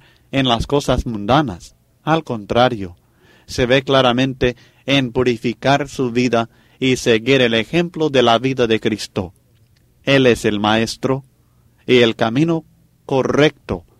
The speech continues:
para la vida cristiana. Si usted puede hallar la tendencia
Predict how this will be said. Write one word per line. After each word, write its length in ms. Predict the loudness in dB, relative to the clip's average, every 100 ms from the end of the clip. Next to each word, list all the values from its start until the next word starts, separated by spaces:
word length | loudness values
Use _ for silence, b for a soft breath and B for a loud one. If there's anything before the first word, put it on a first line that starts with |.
| _ _ -2
para 200 | 2 4
la 160 | 2
vida 280 | 2 0 -2
cristiana. 760 | -2 -4 -4 0 0 0 -8 -16 _ _ _ _ _ _
Si 200 | -2 -2
usted 320 | 0 2 0
puede 320 | 2 2 4 6
hallar 360 | 6 4 4
la 120 | 2
tendencia 840 | 2 -2 -2 -2 -2 -6 -2 -2